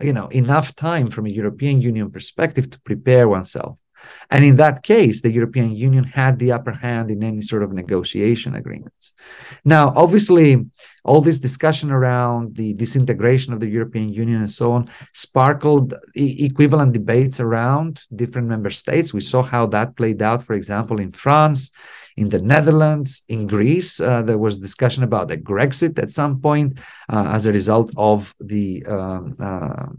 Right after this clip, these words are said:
uh, bankruptcy of the country. Um, in, even, even nowadays, there were discussions about an Italian exit. Because, uh, you mentioned the, uh, case of, uh, Giorgia Meloni, for example, in Italy, that is,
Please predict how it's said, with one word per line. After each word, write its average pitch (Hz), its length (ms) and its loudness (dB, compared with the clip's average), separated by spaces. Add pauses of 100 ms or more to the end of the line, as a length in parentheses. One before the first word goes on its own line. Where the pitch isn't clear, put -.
(220)
uh, 67 360 -12 (520)
bankruptcy 131 540 2
of 101 60 2
the 90 80 -4
country. 160 440 -2 (400)
Um, 135 300 2 (120)
in, 139 340 -4
even, 170 340 2
even 143 280 2
nowadays, 127 640 2
there 123 120 -2
were 120 160 0
discussions 127 540 -4
about 123 320 0
an 120 80 -4
Italian 143 600 -4
exit. 87 460 -10 (400)
Because, 160 420 6
uh, 143 200 2
you 127 180 4
mentioned 139 580 0
the, 107 520 0
uh, 101 320 -6
case 127 400 2
of, 107 480 -2
uh, 95 260 -2
Giorgia 113 340 2
Meloni, 104 460 2
for 82 140 -10
example, 85 480 -8
in 104 100 -4
Italy, 101 440 0 (380)
that 143 160 4
is, 135 360 4